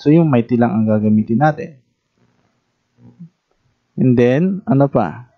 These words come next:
So, meron tayong position na forty meters below dun sa point of release. Yun yung final position ng ating object. So, that is S. So, that is below the point of release. So, therefore, negative yan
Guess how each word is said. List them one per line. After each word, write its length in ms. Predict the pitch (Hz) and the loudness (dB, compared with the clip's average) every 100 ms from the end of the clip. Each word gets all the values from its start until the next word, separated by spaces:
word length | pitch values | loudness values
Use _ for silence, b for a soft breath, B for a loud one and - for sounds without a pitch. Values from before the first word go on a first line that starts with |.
| _ | _
So, 160 | - | -2
meron 320 | 123 135 160 156 | 0 2 0 0
tayong 560 | 147 143 139 175 185 | 2 2 0 0 -4
position 560 | - 135 139 135 139 135 | -4 -2 0 -2 -2 0
na 320 | 123 143 190 _ _ _ _ _ _ _ _ _ | 0 0 -4 _ _ _ _ _ _ _ _ _
forty 320 | 135 127 131 | -4 -2 0
meters 480 | 123 117 113 139 139 | 0 0 0 -2 0
below 400 | 120 117 117 110 | 0 2 2 0
dun 160 | 110 | -2
sa 80 | 110 | -4
point 240 | 113 113 107 | -4 -4 -4
of 160 | 92 - | -10 -8
release. 560 | 117 120 120 104 - _ _ _ _ _ _ _ _ _ _ | -4 0 0 -2 -12 _ _ _ _ _ _ _ _ _ _
Yun 400 | - 123 120 120 | 0 2 2 2
yung 0 | |
final 320 | 117 120 120 | 2 0 0
position 480 | 117 120 - 110 120 | -2 -4 -4 -2 0
ng 80 | 113 | 0
ating 320 | 107 104 113 | 0 0 0
object. 480 | 104 101 117 104 _ _ _ _ _ _ _ _ _ _ | 0 0 -2 -2 _ _ _ _ _ _ _ _ _ _
So, 80 | - | -2
that 160 | 208 - | -2 -2
is 560 | - 113 107 104 104 - | -2 2 2 2 -2 -4
S. 560 | 123 107 104 - - _ _ _ _ _ _ _ _ _ _ _ - | -4 -4 -8 -18 -20 _ _ _ _ _ _ _ _ _ _ _ -10
So, 240 | - 113 110 | -2 0 2
that 160 | 120 | 0
is 160 | - - | -2 -4
below 400 | 131 127 127 131 | 0 2 2 2
the 240 | 120 117 | 0 0
point 240 | 117 117 117 | 0 -2 -2
of 160 | 117 | -2
release. 320 | 160 131 135 | -2 -4 -4
So, 80 | 123 | 0
therefore, 480 | 120 131 - 110 117 | 0 0 -2 0 0
negative 560 | 120 120 117 123 110 | -4 -2 -4 -4 -8
yan 60 | - | -8